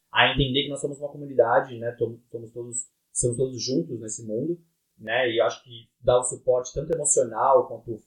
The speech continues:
físico, financeiro e tudo mais é super importante,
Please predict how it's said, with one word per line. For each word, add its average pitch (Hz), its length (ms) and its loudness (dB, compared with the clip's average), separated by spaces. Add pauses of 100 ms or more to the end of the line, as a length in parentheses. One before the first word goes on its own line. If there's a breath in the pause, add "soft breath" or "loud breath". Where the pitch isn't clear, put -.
físico, 120 800 -8 (400)
financeiro 127 1160 2
e - 20 -14
tudo 123 160 -8
mais 131 300 -2
é - 40 0
super - 380 -2
importante, 139 560 2